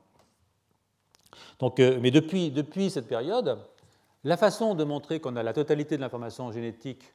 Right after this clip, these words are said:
dans une cellule, c'est de lui faire faire un embryon. C'est-à-dire qu'il n'y a pas de meilleure façon pour montrer que votre fibroblast a la totalité de l'information de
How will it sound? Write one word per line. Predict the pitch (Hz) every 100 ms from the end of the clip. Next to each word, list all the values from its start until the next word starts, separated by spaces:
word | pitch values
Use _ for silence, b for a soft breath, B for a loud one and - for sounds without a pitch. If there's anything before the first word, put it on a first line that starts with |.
| _
dans | 113
une | 104 98
cellule, | 113 147 240 240 B B
c'est | 190
de | 180
lui |
faire | 165 139
faire | 165
un | 139
embryon. | 120 101 78 - _ _ _ _ _ 98
C'est-à-dire | - 110 -
qu'il | 110
n'y |
a | 104
pas | 160
de |
meilleure | 151 139 113
façon | 120 - 127
pour | 104
montrer | 101 113 123
que | 107 90 B B B -
votre | 123
fibroblast | - 110 113 117 110 - 127
a |
la | 110 107 - _
totalité | - 139 135 120
de |
l'information | 110 101 95
de | 120